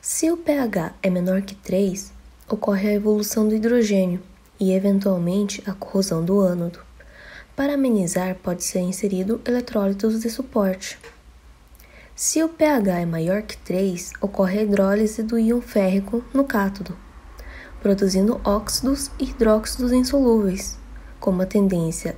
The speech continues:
é que o P H aumente durante a carga, principalmente pela mobilidade dos prótons, uma alternativa seria colocar agentes complexantes. Diversos tipos de eletrólito de suporte,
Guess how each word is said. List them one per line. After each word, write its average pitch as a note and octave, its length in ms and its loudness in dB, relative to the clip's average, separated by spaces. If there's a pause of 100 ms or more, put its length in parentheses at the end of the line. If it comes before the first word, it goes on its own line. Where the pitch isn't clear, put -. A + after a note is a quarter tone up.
é F3 100 -2
que F3 140 -6
o F3 60 -2
P F3 140 -2
H E3 180 0
aumente G3 500 2
durante F3 380 0
a E3 40 -6
carga, G3 440 -2 (320)
principalmente G3 760 2
pela D#3+ 240 -2
mobilidade F3+ 760 0
dos F3 200 -4
prótons, G#3+ 720 -2 (540)
uma C4 160 4
alternativa C4+ 720 2
seria C#4 340 0
colocar C4+ 760 0
agentes G#3 460 -2
complexantes. G3+ 960 -2 (640)
Diversos C#4 640 2
tipos G#3 460 -2
de G3+ 100 -4
eletrólito E3+ 720 -2
de F3 80 -6
suporte, F#3+ 720 -4